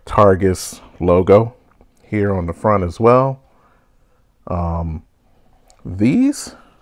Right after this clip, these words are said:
not really sure. This, I guess this is just really more or less part of the design. But they're very padded, whatever these three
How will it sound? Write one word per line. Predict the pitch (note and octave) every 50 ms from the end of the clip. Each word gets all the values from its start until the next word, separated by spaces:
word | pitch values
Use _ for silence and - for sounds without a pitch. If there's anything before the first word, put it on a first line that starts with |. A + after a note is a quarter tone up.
| _ _
not | - G2+ B2+ F3 - -
really | C#3+ D#3 D3 C#3+ B2
sure. | - - - C3 B2 C3 C#3 C#3+ C#3
This, | - - G#2+ - - F2+
I | G2 G2
guess | E2+ A2 B2+ B2+ -
this | - - - -
is | G2+ -
just | - - G#2 - - -
really | - F#2 F#2 G2+ G2+ G#2 G2 F#2 - - - - - - - _ -
more | F#2 F#2+ G2 F#2+
or | F#2
less | F#2 F#2+ F#2+ - -
part | - - - - A2 G2+ G2+ F#2+
of | F#2 F2
the | D2+ D2+ F#2
design. | E2+ - - F2 E2+ E2+ F2+ A2 B2+ C#3 C3+ - _ _ _ _ _ - - _ - - - - -
But | - A#2+ A2+ A2+ -
they're | A#2+ A#2 A2+ G#2+
very | G2+ A#2 A#2+ C#3+ D#3+ E3 E3+ D#3+ -
padded, | - - - A#2+ B2 B2 G#2 F2 - - - - - _ _ _ _ - _ _ _ _ _ _ -
whatever | F#2+ G2 G2 G2+ G2+ G#2 G2+
these | F2+ G2 F#2+ F#2+ F#2 -
three | - - G#2+ G2 F#2+ F#2 F#2 F#2 F2 -